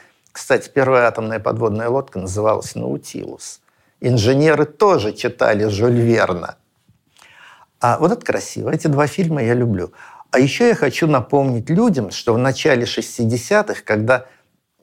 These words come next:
а, научно-фантастические фильмы были довольно условные, такие очень какие-то не,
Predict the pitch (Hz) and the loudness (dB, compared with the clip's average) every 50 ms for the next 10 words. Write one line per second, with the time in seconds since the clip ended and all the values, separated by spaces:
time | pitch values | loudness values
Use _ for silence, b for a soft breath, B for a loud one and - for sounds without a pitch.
0 | _ _ - 113 107 110 113 113 117 131 143 139 123 - - 120 113 - 123 113 | _ _ -2 -2 0 0 2 2 4 4 4 2 0 -2 -8 -6 -6 -4 -2 0
1 | 131 131 - - 131 - - - - - 139 127 - - 220 190 170 139 120 120 | -2 -2 -2 -4 -6 -6 -8 -10 -8 -4 -4 -4 -2 -2 0 0 2 2 2 2
2 | 139 135 131 120 127 156 165 185 180 175 165 165 143 B B B B B B B | 2 2 2 2 0 0 2 2 2 2 2 0 0 B B B B B B B
3 | _ - - - - - - 151 156 165 170 165 160 135 135 139 131 120 117 - | _ -8 -8 -8 -8 -2 0 2 4 4 4 4 2 2 0 0 0 -2 -2 -2
4 | - 127 117 - - 123 120 120 110 113 120 135 120 117 - - 127 117 107 104 | -2 -4 -4 -2 -2 0 2 2 0 0 0 0 0 0 0 -4 -4 -4 -4 -2
5 | - 113 107 - 123 120 113 107 - 113 110 110 110 113 117 110 104 | -4 -4 -4 -2 -2 -2 -2 -2 -4 -4 -2 0 0 0 0 0 -2